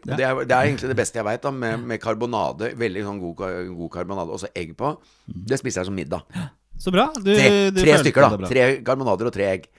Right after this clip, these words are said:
Speaker 1: Ja.
Speaker 2: Og så tre brødskiver.
Speaker 1: Deilig.
Speaker 2: Ja.
Speaker 1: Eh, vi hadde jo ribbe,
Speaker 2: Og så en
Speaker 1: og som
Speaker 2: god
Speaker 1: jeg
Speaker 2: del
Speaker 1: lagde
Speaker 2: sjok-, og så en god del
Speaker 1: selv.
Speaker 2: sjokolade, faktisk.
Speaker 1: <laughs> Ja, det var det samme her også. Det har
Speaker 2: Mm.
Speaker 1: gått opp litt i jula, så
Speaker 2: Ja.
Speaker 1: sånn er det. Eh, jeg hadde fin feiring, som sagt. Jeg var jo nyttår, vi var
Speaker 2: Mm.
Speaker 1: jo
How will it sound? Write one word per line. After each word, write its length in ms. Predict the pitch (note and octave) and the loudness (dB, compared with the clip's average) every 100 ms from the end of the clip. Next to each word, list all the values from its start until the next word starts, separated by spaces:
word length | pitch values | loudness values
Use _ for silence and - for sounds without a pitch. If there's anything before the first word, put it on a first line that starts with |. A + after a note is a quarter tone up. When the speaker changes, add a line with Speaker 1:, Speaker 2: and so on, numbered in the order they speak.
| - | -6
Speaker 1:
Ja. 120 | C#3+ G#3 - | -6 -6 -6
Speaker 2:
Og 100 | G#2 | -4
så 100 | G#2 | -4
tre 140 | - D#2+ | -2 -2
brødskiver. 340 | C#2 A#1 G#1 - - - - - - - | -2 -6 -10 -8 -8 -8 -18 -20 -20 -16
Speaker 1:
Deilig. 320 | - - F#2+ A2 | -12 -10 -10 -8
Speaker 2:
Ja. 80 | A2+ | -8
Speaker 1:
Eh, 380 | - A#2+ B2 B2 | -2 0 2 2
vi 120 | B2+ C3+ | 2 2
hadde 200 | C3 B2+ | 2 2
jo 60 | |
ribbe, 120 | A#2+ C3 | 0 2
Speaker 2:
Og 80 | |
så 80 | D3+ | 2
en 100 | F#3 | 2
Speaker 1:
og 60 | E3 | 0
som 120 | D#3 | 0
Speaker 2:
god 60 | D3+ | 2
Speaker 1:
jeg 80 | |
Speaker 2:
del 60 | C#3 | 0
Speaker 1:
lagde 80 | A2+ | 0
Speaker 2:
sjok-, 160 | G#2 | 0
og 40 | G#2 | 0
så 60 | |
en 120 | G#2+ G#2 | 2 2
god 100 | F2+ | 0
del 80 | |
Speaker 1:
selv. 100 | D#2 | 0
Speaker 2:
sjokolade, 400 | G2 D#2 B1+ A#1 B1 | -2 0 0 -2 -6
faktisk. 420 | A#1 - - B2 | -6 -4 -4 -2
Speaker 1:
<laughs> 160 | A2+ F#2+ | -2 -4
Ja, 80 | G2 | -6
det 80 | F#2+ | -4
var 60 | F2+ | -6
det 100 | F2 | -6
samme 160 | F2+ D2+ | -8 -10
her 60 | C#2 | -12
også. 160 | E2 F2+ | -12 -10
Det 80 | |
har 80 | F2+ | -10
Speaker 2:
Mm. 80 | D2 G#2+ | -6 -4
Speaker 1:
gått 120 | A2 | -2
opp 60 | G2 | -4
litt 140 | F#2 G2 | -4 -4
i 100 | G2 F#2 | -2 -2
jula, 180 | E2+ E2 - | -4 -8 -16
så 180 | - G#2 E2+ E2+ D#2 - | -12 -10 -8 -10 -10 -10
Speaker 2:
Ja. 100 | C#2+ | -8
Speaker 1:
sånn 140 | G#2+ E2 | -8 -10
er 60 | |
det. 220 | - - - - - - _ - | -12 -16 -16 -18 -20 -20 _ -2
Eh, 960 | E3+ F#3 F#3 F#3 F3+ F3+ F3 F3 E3+ | 2 4 4 2 4 4 4 4 2
jeg 80 | E3+ | 2
hadde 160 | E3+ E3 | 2 2
fin 120 | D#3+ | 0
feiring, 200 | D3+ B2+ | 2 0
som 100 | C3 | 0
sagt. 160 | D3 D3 | 0 2
Jeg 140 | D#3 D3+ | 2 4
var 120 | D3 | 4
jo 120 | D3 D3 D3 C#3+ C#3+ D3 E3 | 4 2 2 4 2 2 2
nyttår, 420 | E3+ - F#3+ F#3+ | 0 2 2 4
vi 60 | F3+ | 4
var 140 | E3 | 4
Speaker 2:
Mm. 80 | D3+ | 4
Speaker 1:
jo 120 | D3+ | 4